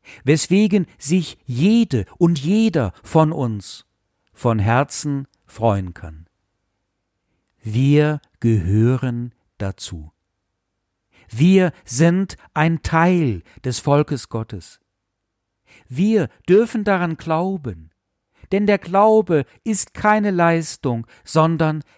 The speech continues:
er ist ein Geschenk. Und auch das sagt der Apostel Paulus im Brief an die Galater. Also gut.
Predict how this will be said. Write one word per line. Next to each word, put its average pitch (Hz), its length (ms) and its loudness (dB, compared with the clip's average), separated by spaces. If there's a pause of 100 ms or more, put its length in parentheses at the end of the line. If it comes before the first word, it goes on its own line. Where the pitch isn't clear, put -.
(220)
er 175 360 4
ist - 440 -6 (220)
ein 151 380 0 (200)
Geschenk. 147 800 -2 (540)
Und 208 420 2
auch 170 220 2
das - 460 -2 (120)
sagt 131 580 0 (200)
der 120 140 2
Apostel 120 560 0
Paulus 110 680 -2 (260)
im 110 220 -2
Brief 107 500 -4 (260)
an 101 320 -6
die 107 260 -6 (180)
Galater. 98 640 -8 (2500)
Also 147 560 2
gut. 98 420 -8